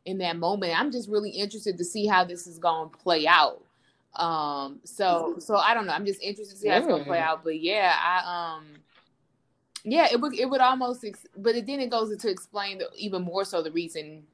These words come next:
Speaker 1: why, um, you know, he decided that, you know, he wasn't gonna raise him on his own.
Speaker 2: Mm-hmm.
Speaker 1: Yeah.
Speaker 2: Yeah.
Speaker 1: Yeah.
Speaker 2: And then I,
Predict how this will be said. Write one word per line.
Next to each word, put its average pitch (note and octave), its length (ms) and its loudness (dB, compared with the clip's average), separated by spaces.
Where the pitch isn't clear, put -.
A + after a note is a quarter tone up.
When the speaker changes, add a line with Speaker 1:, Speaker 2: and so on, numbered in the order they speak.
Speaker 1:
why, D#3 640 4
um, C#3+ 680 -8
you A#3+ 140 -2
know, D#3+ 100 -2
he E3+ 100 -2
decided D3+ 520 0
that, C#3+ 300 -2
you F3 160 -4
know, D3 100 -6
he D#3+ 120 -6
wasn't D3+ 280 -6
gonna D3 140 -8
raise D3 300 -6
him D3 120 -12
on D3 120 -14
his C#3+ 140 -20
own. - 340 -12
Speaker 2:
Mm-hmm. E3 500 6
Speaker 1:
Yeah. C#3+ 180 2
Speaker 2:
Yeah. - 20 -
Speaker 1:
Yeah. C#3 400 8
Speaker 2:
And - 140 10
then A4+ 340 12
I, - 120 6